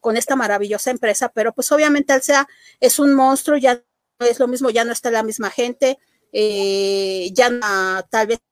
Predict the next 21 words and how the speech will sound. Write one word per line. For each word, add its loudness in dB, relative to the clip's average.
ya -6
no. -8
Pero 6
recuerdo 4
perfecto -2
que 0
él -2
me -4
dijo -6
que, -6
que 4
había 2
una 0
terna 4
de 4
otras 2
dos 2
o -2
tres -2
personas. -2
Eh, 0